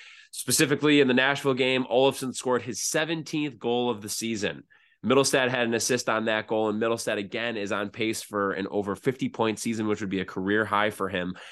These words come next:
I still think it makes sense for us to move on from a guy like Mittelstadt and to really maximize the value that may be there as he's producing a lot of points.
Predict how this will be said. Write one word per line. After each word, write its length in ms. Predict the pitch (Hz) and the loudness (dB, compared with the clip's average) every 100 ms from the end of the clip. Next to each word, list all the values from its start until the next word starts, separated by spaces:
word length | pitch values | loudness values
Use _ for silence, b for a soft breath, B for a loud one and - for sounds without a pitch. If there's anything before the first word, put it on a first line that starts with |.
| B | B
I 60 | - | 0
still 220 | - 151 | 4 4
think 200 | 151 131 | 4 4
it 60 | 127 | 4
makes 240 | 123 - | 2 2
sense 300 | 131 123 - | 2 2 0
for 240 | - 120 113 | -4 2 2
us 300 | 113 - - | 2 -4 -6
to 340 | - 110 107 | -4 -2 -2
move 240 | 107 110 | -2 0
on 240 | 107 107 98 | 0 0 -2
from 160 | 104 | -6
a 20 | 101 | -2
guy 200 | 98 98 | 0 2
like 200 | 98 98 | 0 0
Mittelstadt 600 | 107 107 104 110 104 98 | 0 0 -2 0 0 0
and 120 | 95 | -4
to 100 | 98 | -6
really 160 | 101 98 | -4 0
maximize 580 | 101 104 - 101 98 90 | 2 0 0 -2 -2 -2
the 80 | |
value 340 | 87 95 104 113 | -2 0 0 0
that 140 | 120 | 0
may 140 | 131 131 | 0 0
be 160 | 139 | -2
there 200 | 143 160 | 2 2
as 140 | 120 - | 2 -2
he's 140 | 101 | -8
producing 420 | 101 98 101 101 | -8 -8 -4 -2
a 40 | 98 | 0
lot 180 | 101 | 0
of 100 | 98 | 0
points. 360 | - 101 113 | -2 0 0